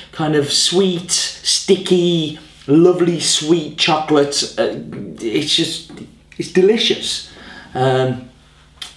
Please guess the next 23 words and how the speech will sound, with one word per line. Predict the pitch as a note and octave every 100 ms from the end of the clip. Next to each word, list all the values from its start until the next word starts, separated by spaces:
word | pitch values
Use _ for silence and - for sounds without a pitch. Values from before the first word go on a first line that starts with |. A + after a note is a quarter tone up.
| -
and | D3+
that's | D3+
what | E3+ D#3
coffee | D3+ C#3+
should | C#3 D#3+ C#3
be, | A2 F#2+
delicious | C3 C3 E3+ A#2+ -
and | A2
tasty | G#2+ C3 B2+ - G#2 G2+
and | G2 F#2+ - -
yummy. | A#2+ B2 A2+ E2+ E2+ - - - -
Um, | G2 A2+ A2 D3+
this | F3
is | E3 D3
a |
great | E3 C#3 -
coffee, | B2 - - -
one | B2 B2
that | A#2+
I'm, | A2+ A2
I, | A2 A2 A2+
I |
think | A2+ B2+ A#2 -